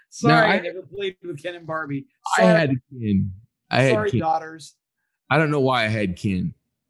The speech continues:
Speaker 1: You had Ken?
Speaker 2: My wife had Barbies. So eventually, you know,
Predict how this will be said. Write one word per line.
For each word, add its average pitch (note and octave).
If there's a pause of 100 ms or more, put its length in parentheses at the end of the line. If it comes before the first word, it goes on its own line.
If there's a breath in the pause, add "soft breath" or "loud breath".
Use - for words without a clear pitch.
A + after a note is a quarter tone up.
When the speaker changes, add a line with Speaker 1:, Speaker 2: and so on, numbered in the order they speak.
(220)
Speaker 1:
You F#3
had F3
Ken? F#3
Speaker 2:
My C3+
wife E3
had F3+
Barbies. B2 (760)
So A2+ (280)
eventually, D3
you B2+
know, A2+